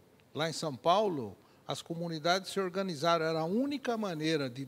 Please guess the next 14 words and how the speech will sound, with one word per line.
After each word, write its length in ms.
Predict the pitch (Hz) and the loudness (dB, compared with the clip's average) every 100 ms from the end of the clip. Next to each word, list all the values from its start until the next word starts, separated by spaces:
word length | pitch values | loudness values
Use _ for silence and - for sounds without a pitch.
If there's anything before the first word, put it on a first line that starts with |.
| 120 - _ - | -12 -20 _ -4
brigar 480 | 180 160 170 202 202 | -2 -2 2 2 2
contra 400 | - 180 170 160 | -4 -6 -4 -8
a 40 | |
ditadura 800 | 135 135 135 120 139 202 175 98 - - _ | -8 -8 -8 -8 -8 -4 -4 -6 -12 -20 _
em 80 | - | -8
muitas 480 | 135 151 220 247 196 | -4 0 -2 -2 -4
cidades 480 | - 143 151 139 113 | -6 -4 -4 -4 -8
do 100 | 143 | -8
interior, 560 | 127 120 123 180 190 - - - - | -8 -8 -4 -2 -4 -6 -16 -20 -8
era 180 | 160 175 | -4 -4
se 140 | - | 0
organizar 840 | 190 175 190 185 151 - 175 202 214 - _ _ | -2 0 -2 -2 -4 2 2 2 -4 -18 _ _
na, 320 | - 196 185 160 | -2 2 2 0
no, 280 | 170 165 | -6 -6